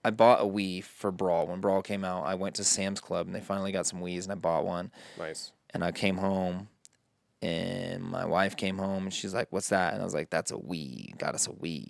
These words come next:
Speaker 1: And she's like, "Take it back." And I was like,
Speaker 2: <laughs>
Speaker 1: "Ah, but they're so hard to find." She's like, "Don't care." Then she let me keep it. She's nice, but
Speaker 2: Nice.
Speaker 1: I, I definitely didn't deserve that.
Speaker 2: Um, the,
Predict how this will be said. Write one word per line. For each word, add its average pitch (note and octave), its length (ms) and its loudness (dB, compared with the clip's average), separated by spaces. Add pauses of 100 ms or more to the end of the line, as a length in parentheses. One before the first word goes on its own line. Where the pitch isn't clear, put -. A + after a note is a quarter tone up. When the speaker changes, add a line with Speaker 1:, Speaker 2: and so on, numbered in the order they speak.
Speaker 1:
And - 80 -12
she's A#2 200 -6
like, - 260 -4 (800)
"Take - 260 -6
it - 80 -8
back." - 400 -6 (320)
And A2+ 80 -2
I G2 60 0
was G#2+ 120 -2
like, E2 340 -2
Speaker 2:
<laughs> - 80 -20
Speaker 1:
"Ah, - 220 -4 (160)
but - 220 2
they're A#2+ 100 -6
so C3 200 4
hard B2+ 160 8
to A2 40 -6
find." C#3+ 400 8
She's A2+ 200 -2
like, F#2+ 180 4 (460)
"Don't - 260 -8
care." - 640 -8 (840)
Then A2+ 120 6
she C#3 140 4
let F#2+ 100 4
me F2+ 80 -2
keep - 240 -8
it. - 140 -4
She's - 400 -4
nice, E2 420 0
but - 320 -8
Speaker 2:
Nice. - 320 -4 (220)
Speaker 1:
I, - 60 -2
I - 20 0
definitely F#2 560 -4 (680)
didn't - 180 -8
deserve - 280 -10
that. - 180 -10 (400)
Speaker 2:
Um, G2 400 -2 (920)
the, A#2 160 0